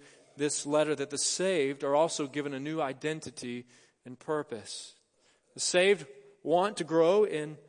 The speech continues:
Christ, and the saved are given a new identity and a new pur-, purpose. Verses four through ten are characterized by language, as well as much of the New Testament, of a new identity, a new position, a new status, and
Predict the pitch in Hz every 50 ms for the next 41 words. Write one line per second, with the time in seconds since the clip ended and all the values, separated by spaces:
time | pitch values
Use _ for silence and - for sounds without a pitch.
0 | - _ _ _ _ _ _ _ _ _ _ - - - 180 175 190 214 220 214
1 | - - 170 160 165 - - - 196 196 196 180 180 156 - 190 180 185 180 170
2 | 175 190 202 190 160 165 160 147 156 180 196 196 - 165 - - 151 143 151 151
3 | - 151 151 156 156 160 156 - 151 156 156 156 151 156 151 147 - _ _ _
4 | _ _ - 185 185 175 180 - - - - - 190 185 - 135 120 - 170 175
5 | 160 165 - - - 196 202 202 - 180 170 - - 190 185 170 156 143 139 -
6 | _ _ _ _ _ _ _ _ _ _ _ _ - - 196 202 185 - 185 160
7 | 160 151 156 151 156 160 165 175 185 190 185 156 143 123 143 143 175 190 180 160
8 | 160 156 170 185 202 202 - - 165 147 147 151 156 156 151 - 180 175 170 -
9 | - 151 151 151 147 151 160 160 170 185 214 214 208 180 165 156 147 180 185 185
10 | - - - 160 156 156 175 208 208 - 185 156 143 175 180 175 - 170 160 156
11 | 175 202 214 - - - - - - 196 175 175 185 190 196 180 - - - 160
12 | 160 165